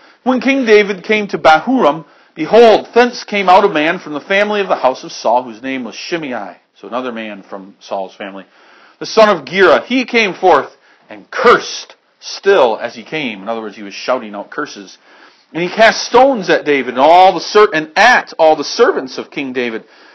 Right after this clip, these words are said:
And all the people and the mighty men were on his right hand and on his left." In other words, they were protecting David.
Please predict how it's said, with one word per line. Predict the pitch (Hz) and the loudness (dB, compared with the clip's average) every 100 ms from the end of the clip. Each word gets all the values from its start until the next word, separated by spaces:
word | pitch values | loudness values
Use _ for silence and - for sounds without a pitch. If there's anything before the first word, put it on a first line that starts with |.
| _ | _
And | 117 | 2
all | 139 175 208 | 4 6 6
the | 185 | 2
people | 190 190 202 | -4 -4 -4
and | 151 | -2
the | |
mighty | 147 165 160 | 2 2 0
men | 143 147 160 | 0 0 0
were | 147 143 | -2 2
on | 147 143 | 2 2
his | 127 120 | -4 0
right | 151 175 | 2 2
hand | 165 160 | -4 -8
and | 147 | -2
on | 135 | -2
his | 127 | -2
left." | 147 202 - | -2 -4 -4
In | 113 | -12
other | 120 120 | -8 -8
words, | 123 | -8
they | 107 | -10
were | 110 | -12
protecting | 113 - 196 185 123 | -14 -20 -20 -18 -16
David. | 110 104 92 | -12 -12 -14